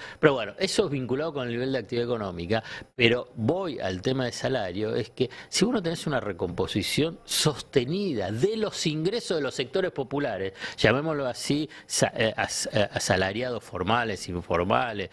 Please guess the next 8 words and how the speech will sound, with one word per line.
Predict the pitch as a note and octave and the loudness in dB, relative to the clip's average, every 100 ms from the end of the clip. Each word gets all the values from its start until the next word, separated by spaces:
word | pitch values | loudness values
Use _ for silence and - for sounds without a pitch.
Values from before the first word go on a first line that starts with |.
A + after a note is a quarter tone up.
| - - - - | -8 -6 -4 6
eh, | F3+ | 6
jubilados, | - C#3 C#3 A2 G2+ - - _ _ | 6 2 4 -2 -4 -6 -16 _ _
mirá, | C3 F3+ - | 2 2 2
¿qué | - F3+ | 0 -2
recuperación | A2 E2 E2+ - D#2 | 0 -2 -4 -4 -6
vas | D#2 - | -6 -6
a | |
tener? | E2 D#2+ | -4 -4